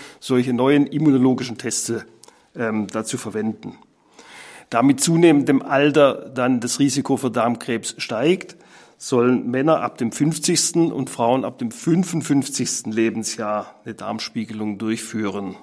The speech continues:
und machen lassen. Das ist auf jeden Fall zuverlässiger als der Stuhltest, weil bei dieser Untersuchung, bei der Darmspiegelung dann natürlich diese Krebsvorstufen, diese Polypen entfernt werden können, dass die gar nicht erst bösartig werden.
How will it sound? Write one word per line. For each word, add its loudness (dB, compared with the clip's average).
und -10
machen -6
lassen. -10
Das -2
ist 2
auf 0
jeden 4
Fall 0
zuverlässiger 2
als -6
der -6
Stuhltest, -6
weil -4
bei 0
dieser 0
Untersuchung, 0
bei 0
der 0
Darmspiegelung 0
dann -2
natürlich -2
diese -4
Krebsvorstufen, 0
diese 0
Polypen -2
entfernt 0
werden 0
können, 0
dass -4
die -8
gar 2
nicht 0
erst -6
bösartig -10
werden. -20